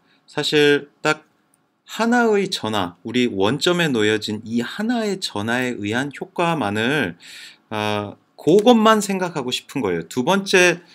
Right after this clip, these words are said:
전하는, 그러니까 우리가 지금 이 두 번째 전하를 다양한 위치마다 옮겨가면서 보고 있는 거잖아요. 그러니까 이 두 번째 전하가 어디에 놓이든 간에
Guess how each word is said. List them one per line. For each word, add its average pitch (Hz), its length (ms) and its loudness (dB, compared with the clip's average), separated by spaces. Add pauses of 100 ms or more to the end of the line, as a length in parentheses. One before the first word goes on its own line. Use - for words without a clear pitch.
(200)
전하는, 127 800 2 (520)
그러니까 120 300 2
우리가 131 280 2
지금 123 220 0
이 107 100 -4
두 110 120 -4
번째 127 240 0
전하를 104 420 -2
다양한 151 440 0
위치마다 110 420 -4
옮겨가면서 117 920 0 (560)
보고 113 220 2
있는 104 180 -2
거잖아요. 95 640 -2 (300)
그러니까 180 220 0
이 185 40 -10
두 170 140 0
번째 214 300 2
전하가 143 800 2 (140)
어디에 208 500 4
놓이든 156 640 2
간에 139 520 2